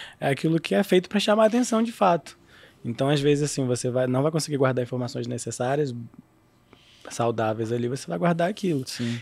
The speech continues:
Speaker 1: Então, por isso que eu, eu não sou muito fã do TikTok por conta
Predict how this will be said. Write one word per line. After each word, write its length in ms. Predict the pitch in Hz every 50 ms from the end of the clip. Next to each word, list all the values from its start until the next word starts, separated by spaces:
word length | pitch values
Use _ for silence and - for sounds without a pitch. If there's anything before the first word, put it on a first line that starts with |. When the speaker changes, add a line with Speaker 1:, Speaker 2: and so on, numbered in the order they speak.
| - -
Speaker 1:
Então, 220 | 131 120 135 139 131
por 220 | - 147 147 143
isso 280 | 143 151 156 - 208 185
que 360 | - - 196 202 208 202 185 175 - - _ _ _ _ _ _ _ _ _ _ _ _ _ _ _ _ _ _ _ - _ - - _
eu, 440 | - 113 113 117 117 113 113 101 - -
eu 200 | 110 110 113 110
não 300 | 110 113 113 117 120 123
sou 300 | - - - - 117 117
muito 220 | 120 110 113 - -
fã 180 | - 117 113
do 80 | 110 107
TikTok 580 | - - 120 - - - - 117 135 143 - 165
por 260 | - - 139 - -
conta 720 | - 139 139 139 143 139 - - 147 147 147 147 147 147